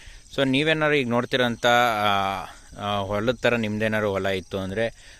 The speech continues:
ಮಳೆಗಾಲದಲ್ಲಿ ಎಷ್ಟೇ ಆದ್ರೂ ಕಳೆ ಕಂಟ್ರೋಲ್ ಮಾಡೋಕ್ಕಾಗ್ತಿಲ್ಲ. ನಾವು ಹಾಕೋ ಬೆಳೆಗಿಂತ ಕಳೆನೇ ತುಂಬ ಚೆನ್ನಾಗಿ ಬೆಳೀತಾ ಇದೆ.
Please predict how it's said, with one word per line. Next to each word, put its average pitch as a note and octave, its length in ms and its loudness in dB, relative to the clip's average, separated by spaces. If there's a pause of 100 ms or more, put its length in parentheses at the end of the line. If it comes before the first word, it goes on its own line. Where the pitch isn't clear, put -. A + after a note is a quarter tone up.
(120)
ಮಳೆಗಾಲದಲ್ಲಿ B2 680 4
ಎಷ್ಟೇ C#3 400 2
ಆದ್ರೂ B2 380 2
ಕಳೆ A2 220 2
ಕಂಟ್ರೋಲ್ A#2 320 0
ಮಾಡೋಕ್ಕಾಗ್ತಿಲ್ಲ. G#2+ 680 0
ನಾವು G2+ 200 0
ಹಾಕೋ G#2+ 200 2
ಬೆಳೆಗಿಂತ A#2+ 500 2
ಕಳೆನೇ A2+ 440 0
ತುಂಬ G#2+ 320 -2
ಚೆನ್ನಾಗಿ G2+ 300 -4
ಬೆಳೀತಾ G2+ 360 0
ಇದೆ. G#2+ 200 2